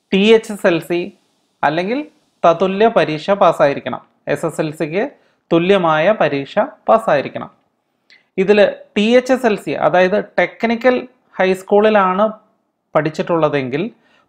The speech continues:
പത്ത് ശതമാനം സീറ്റ് റിസർവേഷൻ ഉണ്ട്. അതായത്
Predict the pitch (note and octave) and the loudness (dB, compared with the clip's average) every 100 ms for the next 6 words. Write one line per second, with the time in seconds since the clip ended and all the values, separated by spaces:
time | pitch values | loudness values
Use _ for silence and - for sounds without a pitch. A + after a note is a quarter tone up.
0 | - G#3 G#3+ D4+ C4+ B3+ A3 G#3+ G#3+ G#3 | 0 0 0 -4 0 2 2 2 2 0
1 | G3+ D3+ C3+ F3+ A#3 - - D#3 D3 D#3+ | -4 -8 -6 -8 -10 -8 -6 -6 -2 -2
2 | D#3 D3 - B2 A2 - - C3+ C#3 C#3 | -2 -4 -6 -8 -8 -10 -4 -2 -2 -2
3 | G3 | -6